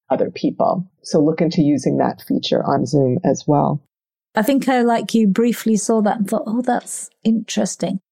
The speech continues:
Speaker 2: But tech has a huge impact, doesn't it? And a pu-, huge factor within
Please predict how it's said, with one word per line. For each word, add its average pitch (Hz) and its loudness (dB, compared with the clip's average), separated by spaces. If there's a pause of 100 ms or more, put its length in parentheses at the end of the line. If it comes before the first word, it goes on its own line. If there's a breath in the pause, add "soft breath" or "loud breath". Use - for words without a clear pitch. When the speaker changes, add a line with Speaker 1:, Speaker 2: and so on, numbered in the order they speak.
Speaker 2:
But - -2
tech - -2
has 269 0
a 262 2
huge 226 0
impact, 196 2
doesn't 190 0
it? 185 2
And 180 2
a 180 0
pu-, 202 0
huge 208 0
factor - -2
within 180 2